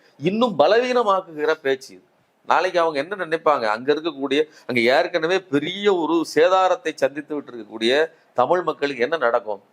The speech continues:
இன்னும் கூடுதலாக இவர்கள் சந்தேகத்துக்குரியவர்கள், இவர்கள் கண்காணிப்புக்கு உட்படுத்தப்பட வேணுங்கிற எண்ணம் வரும் இல்லையா? ஏன்னா நீங்க தொப்புள் கொடி உறவுங்கிற பேஜர்ல தான் நீங்க பேசுறீங்க.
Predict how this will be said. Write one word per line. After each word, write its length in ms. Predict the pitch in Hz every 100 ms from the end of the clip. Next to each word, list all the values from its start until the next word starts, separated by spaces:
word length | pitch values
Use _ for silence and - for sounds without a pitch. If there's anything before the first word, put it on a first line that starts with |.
| _ _ _ _ -
இன்னும் 340 | 165 233 226
கூடுதலாக 580 | 190 202 202 180 160 180
இவர்கள் 260 | 160 123 120
சந்தேகத்துக்குரியவர்கள், 1080 | 175 202 233 220 220 196 160 156 139 139 123
இவர்கள் 300 | 131 143 139
கண்காணிப்புக்கு 720 | 131 180 220 214 208 175 180
உட்படுத்தப்பட 580 | 180 214 196 196 190 170
வேணுங்கிற 520 | 170 180 202 190 175
எண்ணம் 200 | 160 170
வரும் 180 | 151 151
இல்லையா? 260 | 147 151 127 _ _ -
ஏன்னா 220 | 170 208
நீங்க 200 | 190 165
தொப்புள் 480 | - 165 - 233 185
கொடி 200 | 185 180
உறவுங்கிற 600 | 160 180 185 190 175 160 160
பேஜர்ல 360 | 170 175 160
தான் 140 | 175 202
நீங்க 180 | 151 131
பேசுறீங்க. 460 | 151 160 139 98